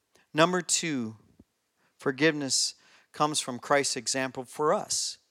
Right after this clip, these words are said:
And it actually empowers our life. Christ becomes our example of forgiveness. A couple weeks ago, we talked about him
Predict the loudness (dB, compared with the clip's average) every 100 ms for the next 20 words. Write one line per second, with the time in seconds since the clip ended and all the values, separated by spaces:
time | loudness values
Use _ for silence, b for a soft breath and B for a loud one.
0 | _ _ -4 2 2 2 -2 -4 0 2
1 | 4 2 -2 -4 -8 -12 -20 _ _ _
2 | _ _ _ _ _ b b b b _
3 | _ B B B B 6 8 8 6 -2
4 | -2 -2 2 6 6 4 0 0 0 -2
5 | -8 -8 -12 _ _ b b 2 4 4
6 | 2 0 0 -6 -2 0 2 0 0 0
7 | 2 0 0 2 2 2 2 2 2 2
8 | -2 -2 -4